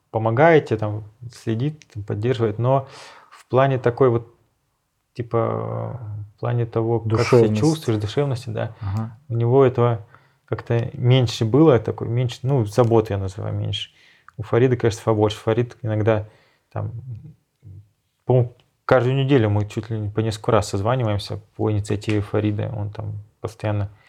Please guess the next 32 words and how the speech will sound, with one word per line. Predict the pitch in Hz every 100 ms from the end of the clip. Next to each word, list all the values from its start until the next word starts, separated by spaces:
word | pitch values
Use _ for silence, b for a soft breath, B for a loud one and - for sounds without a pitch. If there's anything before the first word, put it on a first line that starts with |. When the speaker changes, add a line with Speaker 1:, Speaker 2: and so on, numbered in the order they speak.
| b b _
Speaker 1:
хочет | - 101 -
что-нибудь | - 107 104 110
объяснить, | 104 104 - 131 143
хочет | - 110 -
что-нибудь | - 110 104 104 -
спросить, | - 113 104 - 135 -
что-нибудь | - 110 107 104 - -
рассказать. | 107 104 - 104 127 120 117
И |
это, | 110 113 b b b b b b _ -
это | 120 123 113 - - _ _ _ _ _ _ _
приятно, | 113 123 104 - 101
да. | 101 98
И, | 104 107 117 117 117
наверное, | 113 113 135 156 139
это | 120 -
то, | 139
что | - 120 110 113
мне | 110 117 120 127 107 101 107
больше | 110 113 110 120
надо, | 139 160 120
потому | 107 107 110 120
что | - 113 107 - -
мне | 107 110 117
нужен | 117 127 110 110
такой, | 107 107 107
такой, | 104 - 104
сде-, | 98 104 101 104 98 101 101 - -
такой | - 104
голос | 104 120 107
разума | 117 120 110 98
такой, | 98 98 98